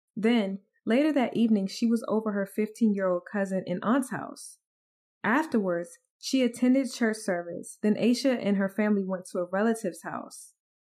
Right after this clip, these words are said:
Then eventually she was home and the storm happened, and the power went out due to the accident. She came in contact with a lot of people in just,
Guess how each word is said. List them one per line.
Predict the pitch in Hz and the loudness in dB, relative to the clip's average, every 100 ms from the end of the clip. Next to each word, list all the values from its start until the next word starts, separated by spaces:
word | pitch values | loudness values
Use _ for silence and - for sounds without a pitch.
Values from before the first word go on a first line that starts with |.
| _ - | _ 0
Then | 240 | 2
eventually | 226 208 208 277 - 220 202 202 | 4 2 2 0 0 -2 0 -4
she | - | 0
was | 220 190 - | 0 0 0
home | 214 220 | 2 2
and | - 180 | 0 -6
the | |
storm | 180 - 202 185 | -6 0 2 2
happened, | 185 196 190 - 196 226 _ _ | -2 -4 -4 -10 -10 -12 _ _
and | 202 | -2
the | 214 | -2
power | 214 226 247 254 | -2 -2 2 2
went | 214 185 | 0 0
out | 175 180 | -2 0
due | 208 | -2
to | 214 226 | -2 -8
the | 165 | -4
accident. | 202 226 - 180 - - _ _ _ _ _ _ _ _ _ _ _ | -2 -4 -6 -10 -10 -12 _ _ _ _ _ _ _ _ _ _ _
She | 262 | -2
came | 247 294 339 | 0 2 2
in | 330 | 0
contact | 262 240 226 226 | 2 2 2 -2
with | 190 | -2
a | 180 | -2
lot | 180 185 208 | 0 0 0
of | 208 | 0
people | 226 220 | 0 0
in | - 185 | -6 -4
just, | 196 - | -6 -8